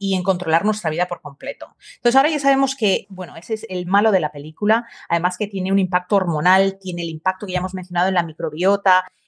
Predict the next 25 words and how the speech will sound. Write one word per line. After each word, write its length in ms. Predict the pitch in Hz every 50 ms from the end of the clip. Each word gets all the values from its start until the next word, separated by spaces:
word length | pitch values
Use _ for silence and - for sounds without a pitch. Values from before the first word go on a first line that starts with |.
| _ _ _
crea 440 | - 202 190 196 208 214 208 208 -
problemas 680 | - 214 190 180 185 196 196 202 202 202 196 - - 170
de 240 | 196 185 175 170 165
la 140 | 165 165
bioarritmia, 760 | 156 180 175 170 151 147 143 - 196 214 208 180 202 208 196 196
o 40 |
sea, 200 | - - 190 - - _ _ _ _
es 240 | - 302 302 - 320
realmente 540 | - 285 220 190 190 185 202 269 330 - 285
un 80 | 214 160
estrago. 640 | 151 - - - 240 277 359 370 220 131 104 - - _ _ _
Pero 220 | 247 240 220 226
lo 160 | 226 226 214
bonito 460 | 196 214 208 208 269 359 - - 403 339
de 240 | 240 190 185 247
esto, 520 | 294 277 - - - - 143 160 208 233 - _
o 80 | - 175
sea, 80 | 220
estamos 320 | 220 208 254 277 349 302 233
viendo 260 | 240 262 285 269 269
toda 200 | - 214 220 233
esa 260 | 226 - 226 202 -
parte 260 | - 208 208 - 220
tan 200 | 208 208 208 208
dramática, 640 | 202 180 160 175 226 - - 202 - - 135 139 -